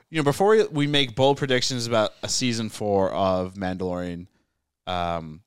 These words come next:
and, and also at the time of taping of this pod, I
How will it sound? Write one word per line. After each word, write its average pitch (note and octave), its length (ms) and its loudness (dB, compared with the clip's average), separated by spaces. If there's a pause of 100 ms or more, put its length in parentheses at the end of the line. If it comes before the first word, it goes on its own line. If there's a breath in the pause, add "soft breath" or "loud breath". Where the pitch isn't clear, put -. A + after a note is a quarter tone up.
and, C3+ 160 0
and D#3 180 2
also F#3 420 4
at B2+ 280 0
the A2+ 120 -2
time D3 340 -2
of C#3+ 80 -8
taping B2+ 300 -2
of A2 60 -2
this G#2+ 100 -4
pod, E2+ 340 0 (800)
I - 60 4